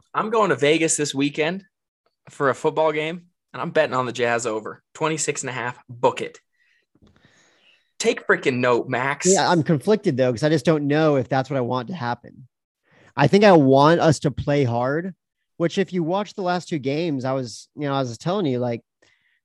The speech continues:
Speaker 2: the Jazz are really talented. They have a lot of individual s-, guys that bring a lot to the table that are really intriguing.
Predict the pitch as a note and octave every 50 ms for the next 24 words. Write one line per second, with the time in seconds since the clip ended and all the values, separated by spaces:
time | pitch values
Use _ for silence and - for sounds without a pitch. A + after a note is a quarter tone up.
0 | _ - B2 B2+ C3+ D3 B2+ G#2+ - C#3+ D3 D#3 F3 F#3+ F3 E3+ C#3+ B2+ A#2+ A#2
1 | C3 D3+ E3 D3+ B2 - - B2+ C#3+ D3+ C3+ - C3+ B2 A#2+ A2+ B2 C3 C#3 C3
2 | B2 B2 B2 C3 C#3 C3 A2 - - C#3 C3 B2+ A#2+ A2+ A2+ C3+ C#3+ B2+ A#2+ C3+
3 | C3 B2 B2 B2 B2 B2 - _ _ _ _ _ _ - - - - - - -
4 | - _ _ _ _ _ - E3 D3 _ - - C#3+ C#3 C#3 D#3 D#3 C#3 A#2+ C#3
5 | B2+ - C#3 C3+ C3+ C3 C3 C3 C3+ - - A#2+ C3+ B2 - D#3 C3 C3+ C#3+ C#3
6 | C#3+ C#3 C3 C3 C3+ C3+ C3+ C3+ C3 B2+ - - C#3+ D3+ D#3 D3 C3 B2 B2 A#2